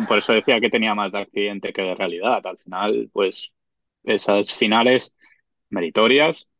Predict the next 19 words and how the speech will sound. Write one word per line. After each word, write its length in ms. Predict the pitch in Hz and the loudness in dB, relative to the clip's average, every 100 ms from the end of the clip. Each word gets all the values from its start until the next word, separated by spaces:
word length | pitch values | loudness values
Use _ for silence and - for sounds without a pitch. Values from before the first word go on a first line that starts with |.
| _ _ _ | _ _ _
pero 200 | - 92 | -10 -8
se 140 | - 87 | -6 0
dan 240 | 104 120 | 0 0
como 220 | 120 113 | -2 -4
se 140 | - 98 | -4 -6
dan. 300 | - 98 - | -4 -8 -12
Y 80 | 92 | -10
no 160 | 101 | -8
por 180 | - 117 | -4 -2
restarle 420 | 107 - 113 113 | -2 -2 -2 -2
mérito 460 | 107 117 127 147 143 | -2 -2 -2 -2 -4
ni 180 | 127 101 | -6 -10
quitarle 460 | - 110 113 117 | -8 -8 -4 -2
valor 260 | 117 113 113 | 0 0 -2
a 40 | |
esas 220 | 113 117 - | -4 -6 -4
finales, 540 | 113 123 135 156 - _ _ _ _ _ _ _ - | -4 -2 0 0 -4 _ _ _ _ _ _ _ -2
pero, 920 | 104 104 98 95 92 85 90 90 95 _ _ | 4 4 4 2 0 -4 -6 -8 -10 _ _
mm, 800 | - 64 57 - - - - | -18 -16 -16 -16 -18 -18 -20